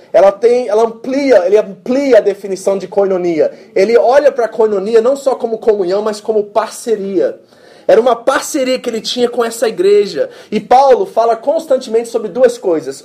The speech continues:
unidade e santidade nessa carta. E olha que coisa extraordinária, eu vou citar uma frase, vou ler uma frase aqui pra vocês,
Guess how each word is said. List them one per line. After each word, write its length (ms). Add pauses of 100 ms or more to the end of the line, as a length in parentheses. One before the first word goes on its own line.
unidade 720
e 80
santidade 560
nessa 240
carta. 440 (460)
E 60
olha 140
que 80
coisa 180
extraordinária, 500
eu 40
vou 180
citar 280
uma 140
frase, 280
vou 100
ler 60
uma 160
frase 300
aqui 100
pra 140
vocês, 480